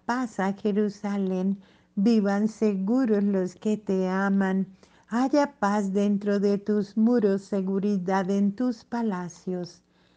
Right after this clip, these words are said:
Por mis hermanos y compañeros voy a decir la paz contigo.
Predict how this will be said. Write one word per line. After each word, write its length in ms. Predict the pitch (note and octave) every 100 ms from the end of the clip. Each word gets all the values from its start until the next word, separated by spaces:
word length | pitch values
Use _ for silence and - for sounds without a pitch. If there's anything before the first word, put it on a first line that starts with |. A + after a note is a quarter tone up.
| _ _ -
Por 180 | G#3+
mis 260 | G#3 G#3 G3+
hermanos 600 | A3 G3+ G3+ G3 G3+ G3+
y 80 | G3+
compañeros 1000 | - G3+ G3 G3+ G3+ A#3+ C4+ B3+ A3 G3
voy 340 | F#3+ G3+ F#3+ F#3
a 80 |
decir 540 | F#3 F#3 G3 - C#4 C#4+
la 260 | D4 C#4+ -
paz 320 | G#3 G3 G3
contigo. 1040 | - F3+ F#3 F#3+ F#3 G3+ G3 G3 F3+ F3+